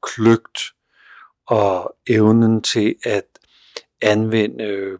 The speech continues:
både videnskab og medicin og astronomi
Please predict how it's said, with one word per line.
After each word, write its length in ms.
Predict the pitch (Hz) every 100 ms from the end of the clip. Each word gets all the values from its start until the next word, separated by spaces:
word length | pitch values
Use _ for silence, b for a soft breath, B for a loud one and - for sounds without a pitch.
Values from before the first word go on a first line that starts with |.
| _
både 360 | 117 110 110 98
videnskab 640 | 113 120 123 - 110 107 -
og 160 | 104
medicin 1000 | 101 101 95 - - 131 - 123 110 104
og 200 | 92 90 - B B B B B B B B B B B _ _ _ _ _ _ _ _ _ _ _ _ _ _ _
astronomi 1600 | 117 104 - - - 98 110 107 120 143 143 147 127 113 104 95